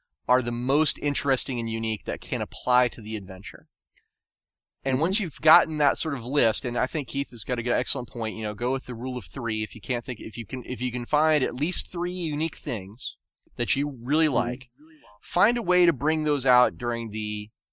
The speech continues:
Speaker 1: adventure. And that can be anything like, if I'm running Traveler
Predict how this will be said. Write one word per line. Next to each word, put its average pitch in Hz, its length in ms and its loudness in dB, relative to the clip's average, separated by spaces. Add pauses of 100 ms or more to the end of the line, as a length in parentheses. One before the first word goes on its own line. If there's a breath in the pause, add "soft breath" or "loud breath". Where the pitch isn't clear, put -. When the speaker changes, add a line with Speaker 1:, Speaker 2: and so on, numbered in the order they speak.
(400)
Speaker 1:
adventure. 101 400 -4
And 135 180 -2
that 175 140 4
can 180 120 0
be 160 220 0
anything 147 460 -2
like, 127 280 2
if 113 140 -6
I'm 143 240 4
running 131 240 -2
Traveler 113 720 2